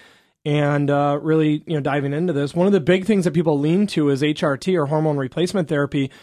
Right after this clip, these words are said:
But most of, most of those are synthetic. And, um, unfortunately, like, even the U S federal government warned about the increased risks of breast cancer, stroke, heart disease, blood clots, all kinds of things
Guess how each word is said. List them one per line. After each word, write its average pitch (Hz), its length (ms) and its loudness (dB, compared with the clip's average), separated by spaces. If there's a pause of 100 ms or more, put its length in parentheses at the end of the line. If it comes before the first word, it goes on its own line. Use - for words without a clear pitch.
(360)
But 156 100 0
most 175 360 2
of, 190 240 0
most 185 360 2
of 190 100 0
those 165 240 0
are 160 80 0
synthetic. 143 640 -2 (520)
And, 147 500 0
um, 143 440 0 (260)
unfortunately, 185 600 0
like, 147 200 -2
even 220 240 -4
the 311 80 0
U 214 100 0
S 190 100 -2
federal 170 240 -2
government 160 340 2
warned 156 280 0
about 143 220 0
the 147 80 -4
increased 147 380 -4
risks 147 340 -6
of 147 240 -4 (640)
breast 165 220 -2
cancer, 135 520 -4
stroke, 151 520 -2
heart 160 260 -2
disease, 131 460 -4 (440)
blood 170 320 -2
clots, 135 560 -4 (500)
all 170 180 2
kinds 175 260 0
of 160 60 -2
things 135 260 -4